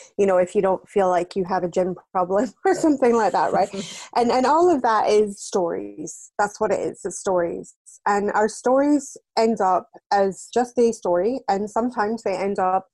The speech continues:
Speaker 1: in the creator category inside our brain. So the creator category inside our brains is our predominant thoughts, our predominant stories, our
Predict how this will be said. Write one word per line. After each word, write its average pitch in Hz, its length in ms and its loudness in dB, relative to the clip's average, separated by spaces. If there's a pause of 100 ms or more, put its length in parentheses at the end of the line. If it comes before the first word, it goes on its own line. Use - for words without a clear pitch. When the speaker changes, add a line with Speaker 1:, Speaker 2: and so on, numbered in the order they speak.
Speaker 1:
in 240 280 2
the 214 60 2
creator 240 640 0
category 196 640 -8
inside 185 520 -6
our 170 100 -2
brain. 170 360 -8
So - 140 -10
the 196 80 -6
creator 294 420 -2
category 226 560 -6
inside 190 320 -4
our 185 100 -4
brains 185 360 -4
is 180 100 -10
our 180 180 -8
predominant 196 800 -4
thoughts, - 400 -4
our 175 160 -8
predominant 202 720 -2
stories, 175 500 -4
our 180 120 -8